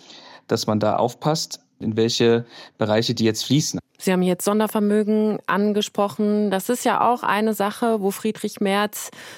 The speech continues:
Speaker 2: vorgeworfen wird, dass er immer mal wieder auch eine Kehrtwende macht, ne? Er sagt erst, nee,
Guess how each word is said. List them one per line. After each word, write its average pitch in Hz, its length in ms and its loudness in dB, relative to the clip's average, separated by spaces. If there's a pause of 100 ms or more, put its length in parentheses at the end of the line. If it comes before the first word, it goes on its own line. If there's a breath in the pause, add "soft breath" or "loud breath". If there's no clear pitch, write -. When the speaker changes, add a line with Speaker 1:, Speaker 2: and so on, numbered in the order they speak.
Speaker 2:
vorgeworfen 208 680 2
wird, 196 240 2
dass 190 160 -2
er 185 340 2
immer 208 180 2
mal 196 200 2
wieder 196 260 2
auch 180 80 0
eine 185 140 0
Kehrtwende 165 540 0
macht, 147 340 -4
ne? 262 240 2
Er 180 160 0
sagt 185 260 -2
erst, 190 380 -2
nee, 202 340 2